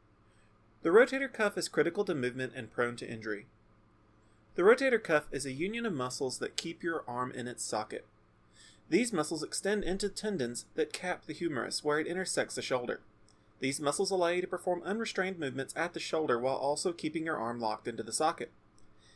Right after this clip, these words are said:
If any of these tendons are damaged, this leads to pain, mobility issues, and an increased risk of serious injury. Rotator cuff tears can result directly from an acute injury and from age-related degeneration.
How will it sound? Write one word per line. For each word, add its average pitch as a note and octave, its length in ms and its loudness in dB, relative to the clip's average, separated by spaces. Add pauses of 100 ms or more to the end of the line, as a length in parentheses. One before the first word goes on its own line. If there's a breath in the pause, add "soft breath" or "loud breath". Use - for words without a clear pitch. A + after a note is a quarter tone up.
(100)
If F#3+ 180 4
any C4+ 200 6
of B3+ 100 -2
these E3 320 0
tendons D#3 400 -2
are C3 100 6
damaged, C#3+ 520 -2 (160)
this E3 140 0
leads C#3+ 220 0
to - 80 -8
pain, F#3 400 -2
mobility F3+ 480 4
issues, F#3 320 -4
and D3 160 -2
an D3+ 160 -8
increased G#3 460 -2
risk A#2+ 240 0
of - 100 -8
serious E3+ 540 0
injury. F#2+ 380 -10 (440)
Rotator B3 500 8
cuff F#3 220 0
tears C3 320 4
can G3 200 0
result F3 420 0
directly D3 420 4
from C3 200 2
an B2 60 0
acute C3+ 280 0
injury A#2 420 -2
and C4 240 0
from C3+ 160 -2
age-related A#2+ 600 0
degeneration. A2+ 640 -2